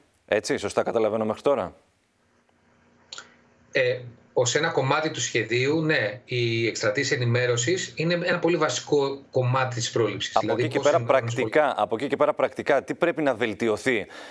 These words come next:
Speaker 1: στον τρόπο που είναι οργανωμένοι και λειτουργούν οι Δήμοι για την πρόληψη των, α, πυρκαγιών; Μας είπατε, παραδείγματος χάρη,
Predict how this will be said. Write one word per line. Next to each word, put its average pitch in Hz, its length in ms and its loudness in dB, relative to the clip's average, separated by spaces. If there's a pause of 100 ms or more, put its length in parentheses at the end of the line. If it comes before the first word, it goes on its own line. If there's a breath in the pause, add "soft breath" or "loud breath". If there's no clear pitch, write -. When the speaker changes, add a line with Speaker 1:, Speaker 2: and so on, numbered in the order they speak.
(120 loud breath)
Speaker 1:
στον 113 280 -2
τρόπο 120 360 2
που 123 180 0
είναι 127 340 0
οργανωμένοι 113 720 0
και 117 120 -2
λειτουργούν 107 420 -2
οι 107 60 0
Δήμοι 107 200 -2
για 101 120 0
την 101 140 -6
πρόληψη 98 500 0
των, 92 380 -4
α, 87 420 -4
πυρκαγιών; 90 460 -2
Μας 92 180 -2
είπατε, 123 220 0
παραδείγματος 113 540 0
χάρη, 127 320 2